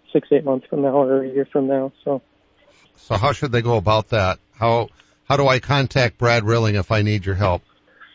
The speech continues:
Speaker 1: So you can contact us, um, call the front desk at six oh five, three one two, seven eight hundred. Um, they'll put you through to me, and then,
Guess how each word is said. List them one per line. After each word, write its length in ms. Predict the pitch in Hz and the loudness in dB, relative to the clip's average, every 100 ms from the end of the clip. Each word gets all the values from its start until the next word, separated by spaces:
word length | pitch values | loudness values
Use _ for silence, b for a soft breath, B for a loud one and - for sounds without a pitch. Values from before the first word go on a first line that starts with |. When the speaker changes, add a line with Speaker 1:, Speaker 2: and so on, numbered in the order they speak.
| b b b _ _ - - | b b b _ _ -2 8
Speaker 1:
So 80 | |
you 120 | 180 185 | 10 10
can 140 | 160 | 6
contact 680 | - 180 175 185 180 170 180 | 6 6 8 8 8 8 4
us, 100 | 165 - | 2 2
um, 440 | 214 156 147 143 123 - | 0 2 2 -2 -4 4
call 200 | 156 151 | 6 6
the 100 | 147 - | 4 6
front 240 | 151 165 | 6 8
desk 160 | 156 - | 6 6
at 120 | 143 - | 2 4
six 160 | 160 - | 0 4
oh 140 | 151 139 | 4 6
five, 300 | 170 156 160 - - | 6 8 8 4 0
three 160 | 160 | 2
one 200 | 147 143 - | 4 2 2
two, 220 | 180 175 165 - | 6 6 6 6
seven 180 | 160 151 | 6 8
eight 200 | 143 135 | 6 6
hundred. 360 | 143 147 175 160 _ _ _ _ - | 2 4 4 2 _ _ _ _ 6
Um, 280 | 147 139 135 | 8 8 10
they'll 280 | 156 156 | 10 10
put 280 | - - - | 6 6 6
you 140 | 220 151 | 6 6
through 160 | 175 165 | 8 10
to 100 | 147 | 10
me, 340 | 147 165 175 | 8 6 8
and 180 | 170 147 | 6 6
then, 320 | 143 143 135 | 6 4 2